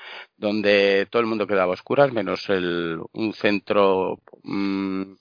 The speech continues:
un círculo, un radio bastante amplio que ocupaba la zona de, de Ucrania y Rusia, y que se deciden a investigar qué ha ocurrido con el resto del mundo. Una cinta de ciencia ficción con acción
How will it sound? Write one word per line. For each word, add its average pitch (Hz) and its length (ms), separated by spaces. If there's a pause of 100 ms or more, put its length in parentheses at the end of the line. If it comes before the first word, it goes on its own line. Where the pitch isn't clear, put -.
(100)
un 127 160
círculo, 113 440
un 120 120
radio 110 380
bastante 104 480
amplio 107 380
que - 100
ocupaba 101 440
la 95 120
zona 98 300
de, 90 720
de 90 460
Ucrania 98 500
y 92 60
Rusia, 151 400 (480)
y 117 600
que 113 100
se 110 120
deciden 117 540
a 107 60
investigar 107 480
qué 120 80
ha - 20
ocurrido 110 380
con 104 120
el 95 140
resto 110 300
del 95 120
mundo. 92 300
Una 98 180
cinta 107 240
de 104 160
ciencia 107 240
ficción 117 280
con 104 180
acción 107 500